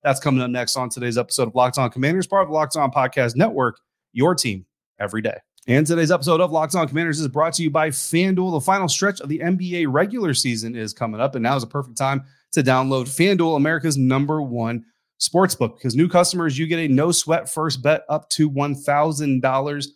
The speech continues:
and that's bonus bets back if your first bet doesn't win.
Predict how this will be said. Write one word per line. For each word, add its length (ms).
and 100
that's 160
bonus 280
bets 180
back 280
if 120
your 140
first 420
bet 260
doesn't 380
win. 240